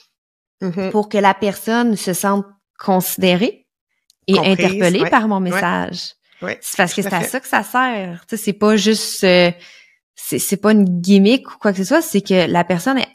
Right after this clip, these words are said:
Speaker 2: Ah, shit, c'est à moi qu'elle parle. »
Speaker 1: Mm.
Speaker 2: Genre,
Speaker 1: Elle «
Speaker 2: Ah, mais
Speaker 1: comprend.
Speaker 2: j'avais pas remarqué. »
Speaker 1: Elle comprend mon
Speaker 2: parce
Speaker 1: besoin.
Speaker 2: que,
Speaker 1: Ouais.
Speaker 2: ouais, elle comprend mon besoin. Elle, elle, elle, là, je vais le mettre dans, dans le terme de moi, ce que j'entends beaucoup dans mes clientes, c'est, soudainement, t'es plus inspirante.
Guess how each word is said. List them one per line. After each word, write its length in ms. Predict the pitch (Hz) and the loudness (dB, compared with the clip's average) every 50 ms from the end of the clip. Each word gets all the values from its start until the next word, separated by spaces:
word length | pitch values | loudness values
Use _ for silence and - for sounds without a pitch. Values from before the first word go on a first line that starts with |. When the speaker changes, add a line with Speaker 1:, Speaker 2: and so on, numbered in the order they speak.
| _ _ _ | _ _ _
Speaker 2:
Ah, 240 | - 339 403 - - - - | 4 4 4 4 2 -2 -8
shit, 300 | - - - 349 320 - | -6 -4 -2 -2 -4 -2
c'est 100 | - - | -2 0
à 40 | 220 | 0
moi 100 | 269 294 | 0 0
qu'elle 100 | 285 240 | 0 0
parle. » 200 | 277 302 226 208 _ _ _ _ _ _ - - - - - - | 0 0 -2 -4 _ _ _ _ _ _ -20 -20 -20 -20 -10 -6
Speaker 1:
Mm. 140 | 190 196 202 | -4 -2 0
Speaker 2:
Genre, 420 | 190 202 196 196 196 196 175 - - - _ _ _ _ _ _ - - | 2 4 4 6 4 4 2 -2 -10 -20 _ _ _ _ _ _ -4 -2
Speaker 1:
Elle « 60 | 202 196 | 0 0
Speaker 2:
Ah, 180 | 233 320 392 196 | 2 2 0 0
mais 60 | 175 | 0
Speaker 1:
comprend. 160 | 160 165 - 190 | -2 0 0 0
Speaker 2:
j'avais 180 | 190 190 208 | 2 2 0
pas 200 | - - 330 320 | 0 2 0 0
remarqué. » 440 | 247 - 220 226 208 - - - 403 | 2 2 -2 -2 -2 -2 -2 0 0
Speaker 1:
Elle 60 | 349 | 2
comprend 160 | 302 226 226 | 2 2 2
mon 160 | 226 220 202 190 | 0 0 0 0
Speaker 2:
parce 200 | 208 202 180 196 | 0 0 0 0
Speaker 1:
besoin. 120 | 208 226 214 208 196 190 190 185 | -2 0 0 0 0 0 -2 -2
Speaker 2:
que, 20 | |
Speaker 1:
Ouais. 160 | 180 190 _ _ _ _ _ - | -6 -10 _ _ _ _ _ -4
Speaker 2:
ouais, 160 | 233 302 254 220 - _ _ - - - - - | -4 -4 -4 -6 -12 _ _ -20 -20 -18 -10 -2
elle 100 | 202 208 | -2 0
comprend 260 | 202 226 214 226 269 285 | 0 0 0 0 0 0
mon 120 | 277 262 | 0 0
besoin. 340 | 233 220 214 208 277 302 262 - _ _ _ _ _ _ _ _ _ - | 0 0 -2 -2 -4 -6 -6 -8 _ _ _ _ _ _ _ _ _ -4
Elle, 160 | - 208 208 - - - | 0 2 2 2 2 2
elle, 220 | 202 202 208 - - - 202 202 202 - - _ _ | 0 0 0 -2 -2 0 -2 -2 -2 -6 -10 _ _
elle, 100 | - 196 | -8 -6
là, 60 | 196 | -6
je 120 | 220 202 208 | -4 -2 -2
vais 40 | 185 | -2
le 40 | 175 | -2
mettre 140 | 196 214 202 | -2 0 2
dans, 280 | 190 175 170 165 - - - | 2 2 2 2 -2 -6 -4
dans 200 | - 180 175 165 | -2 0 0 0
le 140 | 160 156 160 - _ _ _ | 0 -2 -4 -6 _ _ _
terme 180 | - 208 214 208 | 0 2 4 4
de 60 | 180 | 4
moi, 180 | 180 180 196 220 | 4 4 4 2
ce 80 | 202 - | 2 2
que 100 | 196 180 | 0 0
j'entends 320 | 170 175 160 165 170 170 175 | 2 0 0 0 -2 -4 -4
beaucoup 220 | 165 160 - 202 | -4 -6 -4 -2
dans 120 | 196 170 | -2 0
mes 120 | 160 165 170 | 0 -2 -4
clientes, 300 | - - 190 226 240 208 | -2 0 2 2 2 2
c'est, 140 | - 196 - - - _ _ _ _ _ _ _ _ _ _ - _ | 0 -4 -4 -6 -18 _ _ _ _ _ _ _ _ _ _ -20 _
soudainement, 540 | - - - - 196 208 196 196 214 269 285 | -10 -8 -4 0 2 2 4 4 4 2 2
t'es 140 | - 208 170 | 0 -2 -2
plus 200 | - - 240 226 | -2 -2 -2 -2
inspirante. 640 | 202 185 - - 185 170 190 226 233 196 - - | -2 -2 -4 -4 -2 0 0 0 0 -2 -4 -8